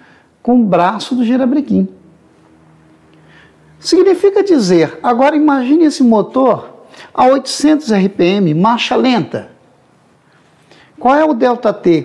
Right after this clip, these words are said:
Quantos milésimos de segundo o pistão fica parado para que o processo de queima aconteça? Muito, muito pequeno.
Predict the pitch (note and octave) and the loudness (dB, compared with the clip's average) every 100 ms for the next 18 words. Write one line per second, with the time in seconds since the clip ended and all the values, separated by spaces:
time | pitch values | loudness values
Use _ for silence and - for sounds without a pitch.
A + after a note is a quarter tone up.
0 | - D#4 F4+ F4 C#4 G3 C#4 B3 A#3 B3 | -2 2 2 2 -2 0 2 4 4 4
1 | D#4+ F4 B3 G#3+ F#3+ E3 F#3 - - C#3+ | 2 0 -2 -2 0 0 -2 -4 -6 -4
2 | C#3 A3 A3+ C3+ A#2+ A#2+ _ _ _ _ | 0 2 2 0 -6 -10 _ _ _ _
3 | - - G#3 A3+ - A#3+ A#3 - A3 F#3 | -12 -2 -2 0 -2 -2 -2 -4 -4 -4
4 | - E3 D#3 F#3 G#3+ F#3 E3+ E3+ - F#3+ | -2 -2 0 0 -2 -2 -2 -4 -4 -4
5 | A3 G#3+ - - D4 D#4 - A3+ G3+ - | -2 -2 -4 -4 -2 -2 -2 -4 -4 -4
6 | G#3 A3+ G#3 - F3+ - C#3+ - - A#2 | -2 0 -2 -2 -4 -2 -4 -4 -10 -12
7 | - _ _ _ _ _ _ _ _ _ | -16 _ _ _ _ _ _ _ _ _
8 | _ _ - C#3 C3+ D3 D3+ D3+ - - | _ _ -10 -4 0 2 2 0 -4 -16
9 | - _ _ _ _ E3 D#3+ G3+ A#3 - | -18 _ _ _ _ -2 2 2 0 -2
10 | D#3+ - A#2 | -6 -6 -12